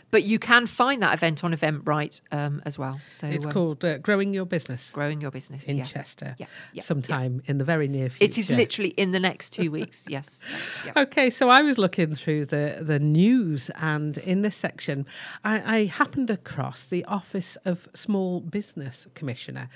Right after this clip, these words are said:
Speaker 2: Have you heard of the Small Business Commissioner?
Speaker 1: I have heard. I have
Speaker 2: Mm-hmm.
Speaker 1: heard. I know little about it,
Speaker 2: So
Speaker 1: but
Speaker 2: he was appointed only last October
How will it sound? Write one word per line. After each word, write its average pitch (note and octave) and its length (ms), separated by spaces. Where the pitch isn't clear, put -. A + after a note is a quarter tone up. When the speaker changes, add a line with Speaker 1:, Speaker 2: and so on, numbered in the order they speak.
Speaker 2:
Have G#3 140
you C4 80
heard A3+ 240
of G#3 60
the F#3+ 100
Small D#3 240
Business C#3+ 340
Commissioner? D#3 540
Speaker 1:
I G3 120
have B3+ 200
heard. A#3+ 680
I F3 60
have D#3 180
Speaker 2:
Mm-hmm. G3+ 100
Speaker 1:
heard. E3+ 280
I F3+ 40
know E3 140
little F3 260
about E3+ 380
it, C#4+ 180
Speaker 2:
So A#3+ 200
Speaker 1:
but G#3 80
Speaker 2:
he D4 120
was C#4+ 160
appointed B3+ 720
only G3+ 520
last F#3+ 380
October A3 600